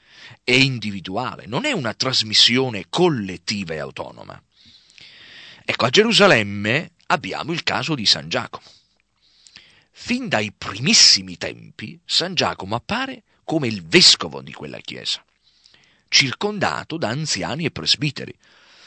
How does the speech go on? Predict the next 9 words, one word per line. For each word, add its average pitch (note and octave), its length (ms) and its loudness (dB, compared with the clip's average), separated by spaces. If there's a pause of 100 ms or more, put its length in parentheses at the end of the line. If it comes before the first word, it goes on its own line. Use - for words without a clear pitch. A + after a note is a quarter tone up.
(220)
Anche F#2 300 -6
qui C3 200 -2
potete F2+ 340 -10
confrontare G2 760 -8
i C#3+ 80 -4
testi - 480 2
biblici G#2 580 -4
di F2+ 160 -10 (100)
Atti, A#2 500 -4